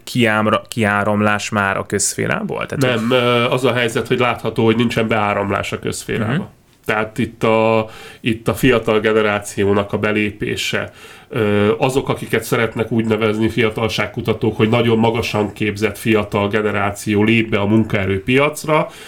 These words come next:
Speaker 2: ezt már egy évtizede hallgatjuk, egyébként így is van, és, ö, ö, azt nem mondom, hogy egyáltalán nem jelennek meg a közszférába, de nagyon rövid ideig maradnak a kollégák. Egyébként nem csak bérhelyzet, sok minden más miatt is, de hát döntő az, hát, ö,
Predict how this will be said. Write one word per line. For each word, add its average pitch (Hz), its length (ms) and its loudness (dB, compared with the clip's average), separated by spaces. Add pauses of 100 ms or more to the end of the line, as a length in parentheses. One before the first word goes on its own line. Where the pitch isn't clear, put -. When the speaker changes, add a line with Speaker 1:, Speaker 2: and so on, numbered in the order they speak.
(100)
Speaker 2:
ezt - 160 -10
már 107 120 2
egy 107 100 0
évtizede 110 420 -2
hallgatjuk, 127 600 0
egyébként 117 540 0
így 113 200 2
is 101 200 -6
van, 143 340 0 (360)
és, 110 500 -2
ö, 110 360 4 (540)
ö, 107 400 4 (320)
azt - 220 -4
nem 180 180 2
mondom, 151 440 0
hogy 127 140 0
egyáltalán 131 520 0
nem 123 180 0
jelennek 117 460 2
meg 123 100 2
a 113 60 0
közszférába, 123 640 0
de 117 100 0
nagyon 120 240 4
rövid 110 200 4
ideig 101 300 2
maradnak 104 420 -6
a 107 80 -10
kollégák. - 460 -10 (120)
Egyébként 123 400 0
nem 117 140 0
csak 110 160 -6
bérhelyzet, 104 600 -2
sok - 180 -8
minden 107 280 -4
más 104 300 0
miatt 110 380 0
is, 131 160 4
de 127 100 0
hát 127 160 -4
döntő 107 440 0
az, 101 200 0
hát, 98 240 -4
ö, 110 160 6